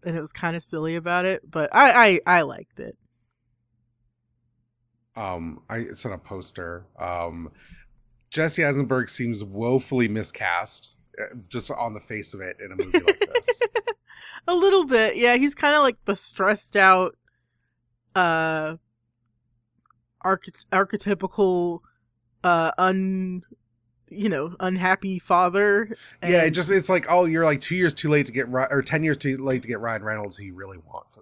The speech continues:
Speaker 2: this. So you got Jesse Eisenberg."
Speaker 1: <laughs> I thought
Speaker 2: Um,
Speaker 1: the
Speaker 2: I just
Speaker 1: acting
Speaker 2: feel
Speaker 1: was
Speaker 2: like he
Speaker 1: fine.
Speaker 2: seems too much like a weirdo to be, like, the, the, like, stressed out dad.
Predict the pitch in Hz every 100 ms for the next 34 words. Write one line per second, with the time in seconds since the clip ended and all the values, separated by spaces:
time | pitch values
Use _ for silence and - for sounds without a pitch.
0 | 57 - - - - 90 82 90 - 85
1 | - - - - _ _ _ _ - 320
2 | 330 - - - 311 _ _ _ - 349
3 | _ _ _ _ _ _ _ _ _ _
4 | _ _ _ _ - 107 - 339 - -
5 | 151 170 175 190 180 165 165 170 165 151
6 | - 151 143 135 127 117 120 113 104 98
7 | 101 101 101 98 - 117 95 _ _ _
8 | - 101 _ 107 90 101 92 - _ _
9 | _ _ _ _ _ _ _ _ _ -
10 | - 95 - 90 87 - - -